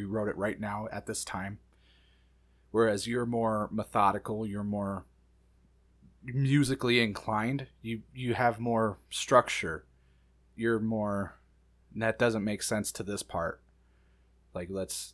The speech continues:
let's work on this a little bit more and have it make sense." But we all, th-, and we've always been like this, at least, you know, with R J through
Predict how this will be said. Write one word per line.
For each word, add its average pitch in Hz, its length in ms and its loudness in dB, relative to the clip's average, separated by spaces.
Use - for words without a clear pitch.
let's - 240 -8
work 110 240 0
on 95 140 -2
this 92 140 -4
a - 40 -8
little 98 240 -2
bit 95 120 -6
more 95 320 -4
and 90 140 -4
have 92 220 -6
it - 80 -10
make 85 200 -8
sense." - 420 -8
But 104 220 0
we 120 200 -4
all, 123 480 4
th-, 139 140 -4
and 139 120 -4
we've 170 180 2
always 147 400 4
been 120 260 0
like 104 200 -2
this, 107 200 -4
at 101 100 -2
least, - 280 -8
you 120 80 -6
know, 98 100 -6
with 95 240 -8
R 117 240 2
J 113 320 0
through 90 420 -8